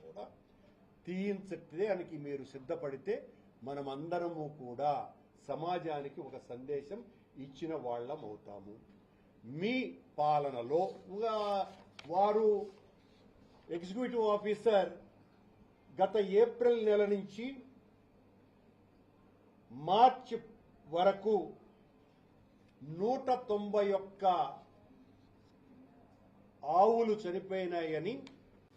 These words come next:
గోశాల ఫామ్ మేనేజర్ చేత చెప్పించినారు. ఇంతకంటే ఎక్కువ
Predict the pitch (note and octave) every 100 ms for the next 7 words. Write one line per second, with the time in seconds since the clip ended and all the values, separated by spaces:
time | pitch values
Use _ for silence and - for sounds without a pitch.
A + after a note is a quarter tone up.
0 | - - - - A#2 E3 G#3+ A3 A3+ G#3
1 | G3 F#3+ E3+ - - E3 E3+ G3+ F#3+ D#3+
2 | D#3 F3+ F#3 F#3 F3 E3+ D#3+ D3+ - -
3 | - - - - G3 F#3+ F3 - C#3+ C#3+
4 | B2 A2+ G2+ F#2+ - - - - _ _
5 | - - - - - - - - G#3 G#3
6 | A#3 A#3+ B3+ A#3+ A#3 A#3+